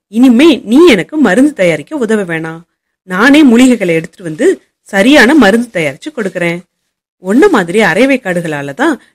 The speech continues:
நல்ல வைத்தியர்களோட பெயரும் கெட்டு போகுது. நோயாளிக்கு வைத்தியர்கிட்ட முழு நம்பிக்கை ஏற்படணும். அதுவே அவனோட பாதி நோயை போக்கிடும். மருந்து மட்டும் நோயாளியை குணப்படுத்திடாது.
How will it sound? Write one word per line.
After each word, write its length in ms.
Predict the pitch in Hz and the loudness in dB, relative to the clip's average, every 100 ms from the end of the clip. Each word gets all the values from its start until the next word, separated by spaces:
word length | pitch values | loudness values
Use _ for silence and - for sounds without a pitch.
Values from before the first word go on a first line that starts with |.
| _ | _
நல்ல 320 | 180 240 403 | -2 2 2
வைத்தியர்களோட 640 | 220 196 220 185 156 170 | 2 -2 -6 -8 -8 -6
பெயரும் 340 | 277 180 160 330 | -6 -4 -4 -6
கெட்டு 240 | 220 202 | -8 -16
போகுது. 480 | - 175 165 170 180 _ _ _ _ _ | -16 -14 -8 -8 -8 _ _ _ _ _
நோயாளிக்கு 560 | 196 285 370 202 - 247 | 0 4 4 2 -2 0
வைத்தியர்கிட்ட 640 | 185 226 311 226 170 269 | 0 0 -2 -4 -4 -2
முழு 280 | 233 220 320 | 0 2 2
நம்பிக்கை 360 | 240 175 226 | 2 -2 -4
ஏற்படணும். 580 | 220 185 185 170 165 165 170 _ _ _ | -2 -2 -6 -8 -8 -12 -18 _ _ _
அதுவே 440 | - 196 247 247 370 | -10 -2 0 2 2
அவனோட 340 | 226 208 202 | 2 -2 -4
பாதி 380 | 190 180 214 285 | -4 -4 0 2
நோயை 320 | 214 160 240 | 2 2 -2
போக்கிடும். 520 | - 190 175 170 170 175 _ _ _ _ _ | -4 -12 -10 -8 -8 -10 _ _ _ _ _
மருந்து 420 | - 196 269 403 | -4 0 2 4
மட்டும் 360 | 285 277 320 330 | 4 2 2 2
நோயாளியை 440 | 220 240 214 208 | 2 2 2 2
குணப்படுத்திடாது. 920 | 277 233 240 214 180 165 160 160 170 | 0 -2 -2 -6 -8 -8 -8 -8 -10